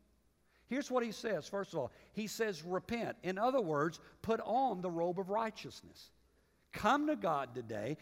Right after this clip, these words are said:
and tell him, "Lord, I have lived my own life long enough, and today I come to you, and I want you to clothe me with your righteousness."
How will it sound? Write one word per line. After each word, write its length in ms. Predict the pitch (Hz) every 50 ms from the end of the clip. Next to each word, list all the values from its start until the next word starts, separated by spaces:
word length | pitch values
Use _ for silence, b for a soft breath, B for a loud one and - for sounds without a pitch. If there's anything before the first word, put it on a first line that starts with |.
| B B B
and 220 | B 175 180 175 170
tell 260 | 220 240 254 254 226
him, 300 | 185 151 123 135 147 156 - B B B B
"Lord, 400 | 131 156 175 214 262 269 254 226 - - -
I 160 | 156 170 190
have 160 | 180 170 151 131
lived 320 | 135 160 208 247 262 220
my 220 | 220 226 220 214
own 280 | 208 208 208 226 254 254
life 360 | 220 208 202 202 202 190 -
long 280 | 175 185 196 196 202 202
enough, 360 | 196 185 147 123 131 143 - B B B B
and 220 | 165 175 180 175 170
today 480 | - 175 151 135 135 208 240 262 269
I 140 | 262 247 233
come 300 | - - - 226 220 196
to 80 | 160 139
you, 260 | 135 139 147 165 160 B B B
and 180 | B 165 156 165
I 140 | 160 160 156
want 460 | 151 151 180 208 233 240 - - 175
you 180 | 185 190 190
to 140 | 185 - 175
clothe 600 | - - - - 220 226 240 240 247 - 147 117 117
me 320 | 120 113 110 110 117 127
with 220 | 127 131 123 -
your 140 | 135 135 139
righteousness." 800 | 139 139 131 123 113 - - 90 - - - - - - -